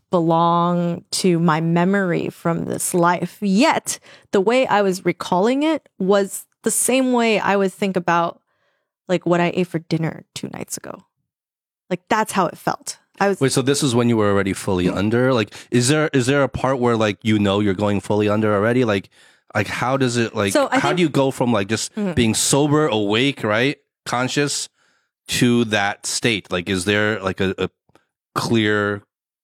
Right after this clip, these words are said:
Speaker 2: line you cross, or is it just
Speaker 1: No, not for me. For one of my friends that I told to go do this as well, there was a cl-, clear line. She went from sober to a s-, like, what she considers asleep,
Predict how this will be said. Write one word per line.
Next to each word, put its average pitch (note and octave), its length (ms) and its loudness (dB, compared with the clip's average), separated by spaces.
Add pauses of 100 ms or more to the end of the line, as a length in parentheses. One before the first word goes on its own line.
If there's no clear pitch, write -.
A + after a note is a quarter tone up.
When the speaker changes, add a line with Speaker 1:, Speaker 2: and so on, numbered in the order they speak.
(320)
Speaker 2:
line G#2 340 0
you C#3 100 4
cross, C3+ 480 -2
or G2 140 0
is F#2 120 -4
it F#2+ 100 -4
just - 440 -8
Speaker 1:
No, E3 340 0 (720)
not G#3 160 0
for F3+ 80 -8
me. E3 220 -6 (640)
For A#3 400 0 (260)
one G#3 120 2
of A#3 60 0
my B3+ 140 2
friends F3 400 -2
that F3+ 100 2
I F3 120 2
told F#3+ 380 0 (140)
to G3 100 -2
go F#3+ 160 2
do F#3+ 160 2
this F#3 200 0
as E3 120 -4
well, F3 400 2 (400)
there G3+ 220 4
was F3+ 160 0
a F3 40 -6 (220)
cl-, F3+ 160 0
clear E3 400 0
line. - 380 -8
She - 140 0
went G3 180 2
from F#3+ 140 -2
sober A3+ 600 0
to - 200 0
a - 40 0
s-, E3 120 -4 (100)
like, E3+ 180 0
what F3 160 0
she G3+ 260 2
considers F#3 420 0
asleep, - 440 -4